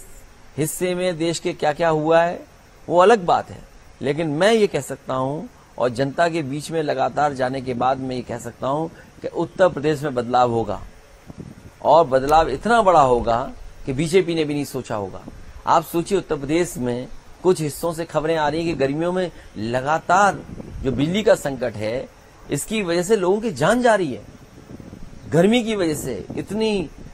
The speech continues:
तेज धूप की वजह से लोग अगर बीमार हो जा रहे हैं, अस्पताल जा रहे हैं, तो उन्हें इला-, इलाज और दवाई नहीं मिल रही, जिसकी वजह से जान जा रही है। एम्बुलेंस समय पर नहीं पहुंच रही, अगर घटना हो जाए तो पुलिस समय पर नहीं पहुंच रही। ये अच्छी व्यवस्थाएं जो बनाई थी समाजवादी पार्टी ने,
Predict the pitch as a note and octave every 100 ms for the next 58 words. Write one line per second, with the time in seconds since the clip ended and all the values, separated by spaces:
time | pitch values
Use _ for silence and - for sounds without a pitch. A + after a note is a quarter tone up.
0 | - F3+ A3+ F3 C#3+ A3+ F#3+ G3 D#3+ D3
1 | A#2+ C3 D3+ G#3 - - - - - A2
2 | B2+ F#3+ G3+ F#3 F3 C3 C#3+ G3 A3+ E3+
3 | C3+ B2 E3 E3+ - C#3+ F3 F3+ E3+ G#3
4 | A3 G#3+ F#3 - B2+ C3+ F#3 E3 D3+ G3+
5 | B3+ B3 G#3 - - - - - - E3
6 | A3+ A#3 A#3+ F#3 A3+ A#3 G#3 E3+ A#2+ -
7 | - - - - D#3+ F3 A3 B3 - G3
8 | A#3+ B3+ B3+ A3 G#3+ - D#3 - - -
9 | - - - - - E3+ C#3+ E3 E3 G#3+
10 | G3+ G3+ A3 A#3+ - - - - E3 A#3+
11 | C#4 - B3 A#3+ A3+ G#3+ F#3+ F3 - G3+
12 | - - - G3 E3+ - B3 F#3+ D#3 D3+
13 | F3 F#3+ G3 F#3 C#3+ D#3 G3+ F3+ - D3
14 | C3+ C3 C3+ B2 B2 C#3 C#3 D#3 G#3